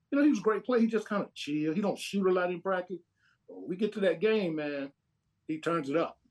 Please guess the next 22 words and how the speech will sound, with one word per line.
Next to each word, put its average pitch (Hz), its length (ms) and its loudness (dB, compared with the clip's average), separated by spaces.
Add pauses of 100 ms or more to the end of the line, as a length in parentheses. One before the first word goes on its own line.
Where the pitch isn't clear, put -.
(140)
I - 20 -8
mean, 123 120 -6
he 147 80 -4
turns 135 320 -6
it 147 40 2
up. - 80 -2
'Cause 123 140 -4
John 208 380 2
is 123 140 -6
saying, 165 240 -2
man, 123 160 -12
John 185 300 -4
go 120 140 -6
hard 135 240 -8
at 113 100 -14
practice. 123 340 -8 (380)
Everybody 147 340 0
else. 156 140 -2
But 131 80 -6
Mailman 220 380 0
just 202 160 -4
kinda 214 200 -6